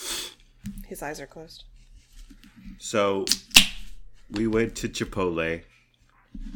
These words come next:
Speaker 2: um, because they debuted nationwide this chicken al pastor a few weeks ago.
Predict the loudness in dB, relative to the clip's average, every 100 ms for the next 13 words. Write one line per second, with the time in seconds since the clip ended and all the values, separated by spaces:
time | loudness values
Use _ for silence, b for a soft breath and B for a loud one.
0 | -12 -16 -10 -6 -4 -6 -10 -18 _ _
1 | _ B B B B B _ -8 -4 2
2 | 2 0 2 4 6 2 -2 -8 -2 0
3 | 2 4 4 4 4 4 2 -2 -2 -2
4 | -4 -6 -10 -10 -8 -8 -6 -6 -2 -2
5 | -2 -2 -2 -2 -4 -6 -6 -6 -6 -6
6 | -8 -14 -16 -14 -8 -6 -4 -6 -8 -10
7 | -8 -8